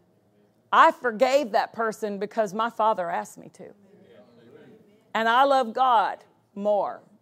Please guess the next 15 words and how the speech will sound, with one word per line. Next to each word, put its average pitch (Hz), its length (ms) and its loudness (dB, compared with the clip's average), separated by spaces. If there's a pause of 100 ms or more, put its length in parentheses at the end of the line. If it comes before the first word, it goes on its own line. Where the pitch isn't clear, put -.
(960)
That 254 280 6
was 269 180 2
probably 240 580 0
one 247 180 -6
of 214 120 -8
the 214 80 0
hardest 226 480 -4
things 214 300 -10
that 208 140 -10
I 202 100 -2
had 196 360 -6
to 202 100 -10
do 170 320 -12 (1120)
in 233 220 -2
my, 220 380 0